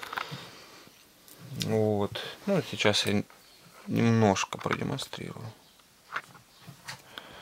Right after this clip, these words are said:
Ну, если кому будет интересно, могу выложить и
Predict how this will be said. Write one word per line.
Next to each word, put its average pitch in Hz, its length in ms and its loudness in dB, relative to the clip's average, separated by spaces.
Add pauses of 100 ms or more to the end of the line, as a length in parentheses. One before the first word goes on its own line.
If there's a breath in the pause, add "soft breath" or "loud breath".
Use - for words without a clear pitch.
(360 loud breath)
Ну, 208 80 4
если 123 240 4
кому 120 260 6
будет 113 220 2
интересно, 117 460 0
могу 101 240 0 (160)
выложить 101 420 -4
и - 80 -8